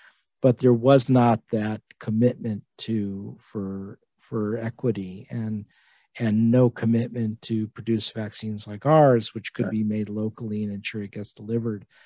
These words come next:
Speaker 1: to populations in low and middle income countries. So we were actually cut out of Operation Warp Speed and a lot of the G seven initiatives, which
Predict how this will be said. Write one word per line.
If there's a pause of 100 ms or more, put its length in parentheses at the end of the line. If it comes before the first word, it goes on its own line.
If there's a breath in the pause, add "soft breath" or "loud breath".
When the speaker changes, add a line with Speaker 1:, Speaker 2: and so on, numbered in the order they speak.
(220 soft breath)
Speaker 1:
to
populations
in
low
and
middle
income
countries.
So
we
were
actually (600 soft breath)
cut
out
of
Operation
Warp
Speed
and
a
lot
of
the
G
seven
initiatives,
which